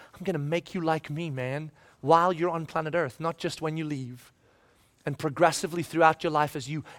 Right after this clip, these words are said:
age, you will look more and more like me, become more and more in tune with me, and then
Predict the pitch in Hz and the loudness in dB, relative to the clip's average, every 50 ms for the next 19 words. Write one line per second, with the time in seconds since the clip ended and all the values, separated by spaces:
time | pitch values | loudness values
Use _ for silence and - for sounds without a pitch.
0 | - _ 180 170 165 156 139 131 123 131 139 135 139 135 - - - - - _ | 0 _ 6 6 6 6 4 0 -2 -6 -8 -8 -8 -8 -8 -10 -12 -20 -20 _
1 | _ _ _ _ - 135 131 139 139 147 147 - - 147 147 147 147 147 143 143 | _ _ _ _ -8 -2 -2 0 2 2 0 0 0 -2 -2 0 0 -2 -2 -2
2 | 143 143 139 135 135 135 131 131 123 - - 120 117 117 123 127 _ _ _ _ | -4 -4 -4 -2 -2 -2 -2 -4 -6 -8 -12 -12 -12 -12 -14 -18 _ _ _ _
3 | _ _ _ _ _ - 139 - - 151 156 147 139 139 143 151 151 151 147 143 | _ _ _ _ _ -10 -10 -8 -6 -6 -4 -4 -2 -2 0 0 0 -2 -2 -4
4 | 143 143 139 131 127 110 - - _ _ _ _ _ _ _ _ _ _ _ - | -4 -2 -2 -2 -4 -6 -8 -16 _ _ _ _ _ _ _ _ _ _ _ -4
5 | 147 147 139 - - - - 160 151 147 135 127 123 117 - - 127 123 123 135 | -4 -4 -4 -6 -8 -6 -4 -2 -2 -2 -4 -6 -8 -10 -10 -10 -10 -8 -8 -10
6 | 147 - _ _ _ _ _ _ _ _ _ _ _ _ - 131 123 120 120 143 | -10 -14 _ _ _ _ _ _ _ _ _ _ _ _ -12 -10 -10 -4 -2 0
7 | 139 131 120 123 131 135 143 | 0 0 -2 -2 -4 -6 -6